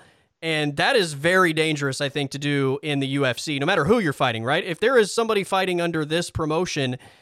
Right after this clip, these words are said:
that means they are the best of the best in that weight class. I mean,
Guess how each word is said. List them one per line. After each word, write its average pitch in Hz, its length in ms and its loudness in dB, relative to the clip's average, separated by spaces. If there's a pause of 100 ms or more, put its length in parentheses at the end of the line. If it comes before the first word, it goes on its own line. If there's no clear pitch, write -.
(140)
that 180 160 -4
means 202 240 0
they 170 120 0
are 185 100 4
the 147 120 0
best 156 300 -2
of 160 100 -2
the 151 80 -4
best 151 340 -2
in 151 200 -6
that 156 180 -2
weight 151 220 -4
class. 117 360 -4
I 139 40 -8
mean, 131 440 -6